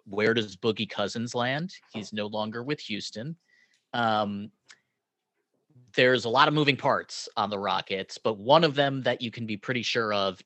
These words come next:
is Christian Wood. And I think just like with Jeremy Grant, it's gonna be Wood's team in Houston. Oladipo turned down, uh,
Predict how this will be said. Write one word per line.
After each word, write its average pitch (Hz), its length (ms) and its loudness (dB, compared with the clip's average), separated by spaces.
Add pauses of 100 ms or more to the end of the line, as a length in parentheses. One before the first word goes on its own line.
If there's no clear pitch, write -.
is 107 340 2
Christian 98 560 -6
Wood. - 460 -12
And 98 100 -4
I 95 80 -2
think 104 220 -6
just 117 200 -4
like 113 160 0
with 104 140 -8
Jeremy 110 320 -2
Grant, 101 600 -4
it's 101 220 -8
gonna 104 160 -6
be 98 460 -6 (320)
Wood's 120 400 -2
team 123 540 -4 (140)
in 127 160 -6
Houston. 113 640 -8 (100)
Oladipo 110 640 -4
turned 107 260 -6
down, 104 380 -4 (380)
uh, 104 240 0